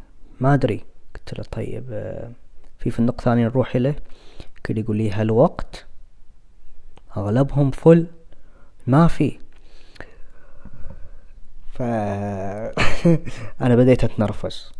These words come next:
يعني صايرة من مشكلة إلى مشكلة،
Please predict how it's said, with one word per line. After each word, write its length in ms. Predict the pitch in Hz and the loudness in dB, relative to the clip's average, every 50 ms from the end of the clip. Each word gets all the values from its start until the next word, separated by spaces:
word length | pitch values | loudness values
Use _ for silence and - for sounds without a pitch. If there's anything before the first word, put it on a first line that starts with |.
| - - - - - - - - - - - - - - - - - - | -12 -12 -16 -16 -16 -14 -14 -14 -14 -12 -12 -12 -12 -14 -12 -10 -8 -6
يعني 200 | - - 98 101 | -6 -6 -6 -8
صايرة 340 | - - 113 107 104 104 104 | -4 -4 -2 -2 -2 -2 -4
من 220 | 101 101 104 107 | -4 -4 -6 -4
مشكلة 720 | 107 117 139 147 - - - - 135 123 123 127 123 120 | 0 2 2 2 2 0 0 0 2 2 2 0 0 0
إلى 140 | 117 113 107 | -2 -4 -4
مشكلة، 400 | 104 104 113 - - - - - | -6 -6 -6 -6 -6 -6 -6 -8